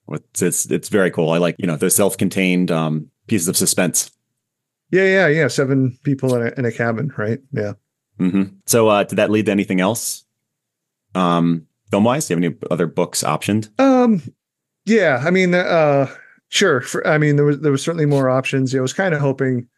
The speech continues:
Speaker 2: in part of that year off, I spent a, a bunch of time with a couple of young filmmakers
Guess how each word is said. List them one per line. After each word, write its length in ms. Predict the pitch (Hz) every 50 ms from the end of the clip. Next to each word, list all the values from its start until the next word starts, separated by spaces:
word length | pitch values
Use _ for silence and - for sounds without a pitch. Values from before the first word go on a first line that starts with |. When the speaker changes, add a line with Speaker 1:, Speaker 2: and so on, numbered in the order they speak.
| _ _ _ _ _ _ -
Speaker 2:
in 80 | 143
part 200 | - - 156 147
of 60 | 139
that 120 | 139 135 135
year 200 | 139 131 127 123
off, 200 | 123 117 - 123
I 20 |
spent 240 | 120 - - 135 123
a, 40 | 123 123
a 140 | - 147 123
bunch 260 | 117 127 123 117 -
of 60 | 110
time 260 | - 131 120 120 117
with 120 | 113 110 -
a 40 | -
couple 240 | - 127 - 117
of 60 | 117 117
young 200 | 120 120 120 117
filmmakers 760 | - 127 117 117 113 110 - 117 113 110 104 - - -